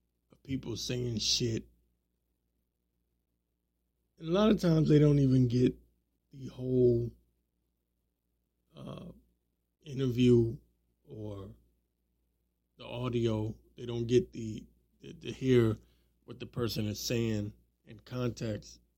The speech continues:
And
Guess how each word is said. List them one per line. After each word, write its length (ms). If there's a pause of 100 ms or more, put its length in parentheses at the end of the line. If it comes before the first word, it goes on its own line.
(3250)
And 440